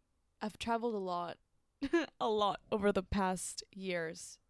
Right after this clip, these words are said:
in my entire life, really. But I had never had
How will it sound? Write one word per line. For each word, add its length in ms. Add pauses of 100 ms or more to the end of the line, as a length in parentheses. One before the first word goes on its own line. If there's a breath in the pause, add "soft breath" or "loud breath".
(440)
in 140
my 100
entire 280
life, 260
really. 340
But 200 (1160 loud breath)
I 40
had 200
never 340
had 420